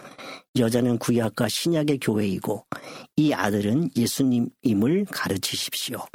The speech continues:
붉은 용은 일곱 머리와 열 뿔을 가진 존재로 여자와 그 아들을 삼키고자 하지만 아들 예수님이 보좌 앞으로 올라갔고 남은 여자가 하나님의 보호 속에 광야에서 양육받음을 알려주며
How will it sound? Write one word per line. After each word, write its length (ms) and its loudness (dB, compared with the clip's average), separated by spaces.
붉은 380 4
용은 340 4
일곱 280 4
머리와 460 4
열 160 2
뿔을 280 0
가진 300 2
존재로 600 0
여자와 460 2
그 140 -2
아들을 360 0
삼키고자 760 -2
하지만 460 -2
아들 360 2
예수님이 560 2
보좌 440 0
앞으로 340 0
올라갔고 840 0
남은 560 2
여자가 420 0
하나님의 500 0
보호 300 0
속에 500 -4
광야에서 720 -2
양육받음을 880 2
알려주며 840 0